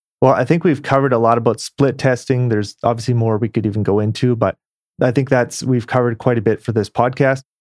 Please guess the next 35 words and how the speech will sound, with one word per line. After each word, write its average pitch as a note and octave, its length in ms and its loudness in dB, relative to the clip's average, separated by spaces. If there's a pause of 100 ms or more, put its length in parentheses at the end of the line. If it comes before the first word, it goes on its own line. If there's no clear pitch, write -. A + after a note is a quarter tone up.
(300)
For D#3 160 4
our D#3+ 100 6
listeners, F#3 500 0 (460)
if E3 220 0
you F#3 80 2
find D#3 340 2
our C#3+ 100 2
podcast C#3 600 0
valuable, B2 500 0
we'd A2+ 180 0
appreciate D3 600 -2
your C3 140 0
reviews A2+ 640 -2 (120)
on B2 180 0
your A2 100 -2
favorite A#2+ 300 0
podcast A#2 520 0 (140)
platforms. C3+ 520 0 (340)
Your D3+ 120 2
feedback D#3 640 0
helps D3 400 0
us C#3 260 0 (120)
to C3+ 80 -2
improve D3+ 600 0
and D#3 340 0
also D#3 340 0
aids C3+ 320 0
others C3 400 0
in B2 80 0
discovering A#2 640 -2 (140)
the G#2 80 -2
Focus A2+ 320 -2
Your A2 80 2
Ad G2 200 -2
podcast. C3 520 -2